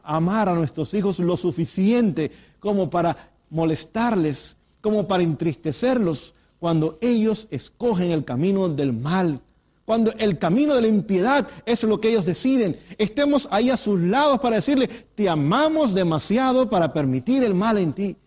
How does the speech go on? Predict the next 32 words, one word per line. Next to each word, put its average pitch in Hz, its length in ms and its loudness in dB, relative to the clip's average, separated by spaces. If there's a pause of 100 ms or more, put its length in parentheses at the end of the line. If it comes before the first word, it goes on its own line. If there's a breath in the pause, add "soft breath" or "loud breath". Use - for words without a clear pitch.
(420)
Y 131 100 -12
tenemos 190 680 0
que 190 100 -4
hacer 180 680 -2
lo 147 260 0
necesario 180 600 0
y 233 140 2
tomar 190 320 2
medidas 202 880 0 (180 soft breath)
de 196 120 -2
disciplina 180 640 0 (340 soft breath)
para 147 140 -2
ayudarte 143 540 0
a 131 60 -4
corregir 147 420 -2
el 156 80 -2
mal 151 260 -2 (160 loud breath)
y 233 140 0
traer 175 300 -2
a 240 80 0
tu 196 140 -2
corazón 226 500 0 (160 loud breath)
el 180 140 0
deseo 120 400 0
de 165 80 0
seguir 151 300 0
el 143 100 0
amor, 208 460 0 (220 loud breath)
la 147 180 0
justicia, 139 840 -4 (220 loud breath)
el 131 160 -4
bien. 110 420 -6